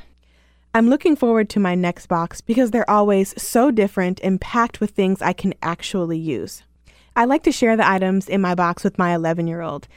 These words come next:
She's really into skincare these days. We recently got a clay mask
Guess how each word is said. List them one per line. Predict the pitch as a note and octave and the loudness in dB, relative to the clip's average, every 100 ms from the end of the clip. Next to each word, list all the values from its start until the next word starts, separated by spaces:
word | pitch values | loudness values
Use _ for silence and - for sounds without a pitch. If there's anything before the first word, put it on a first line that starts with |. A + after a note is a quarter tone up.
| _ | _
She's | - C4+ G#3+ | -2 0 2
really | G3 A#3 A#3+ F#3 | 2 4 2 0
into | G3+ F#3+ | -2 -2
skincare | - F#3 F3+ - E3 | -4 -2 -2 0 -2
these | E3 D#3 | -2 -4
days. | - C3 F#2+ - _ _ _ _ _ | -2 -4 -4 -10 _ _ _ _ _
We | G#3+ | 0
recently | A3 C4+ E4 C#4 | 0 0 -2 0
got | A3 F#3+ | 0 -2
a | F#3 | -2
clay | - - G#3+ A#3 | -6 0 2 4
mask | G#3 F#3 F3+ F#3 - - | 4 2 2 -2 -6 -20